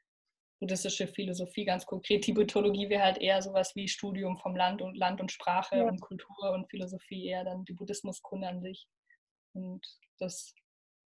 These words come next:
Speaker 1: kann man dann meistens frei wählen, je nach Institut. Manche spezialisieren sich ja auch mehr in, in Philosophie, aber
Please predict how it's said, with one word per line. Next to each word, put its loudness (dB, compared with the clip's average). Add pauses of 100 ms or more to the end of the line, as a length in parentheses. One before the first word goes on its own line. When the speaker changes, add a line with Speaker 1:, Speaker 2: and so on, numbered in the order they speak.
Speaker 1:
kann -4
man -2
dann -2
meistens -4
frei 0
wählen, -4
je -2
nach 0
Institut. -4
Manche -4
spezialisieren -2
sich -8
ja -2
auch -4
mehr 0
in, -8
in -6
Philosophie, -6
aber -6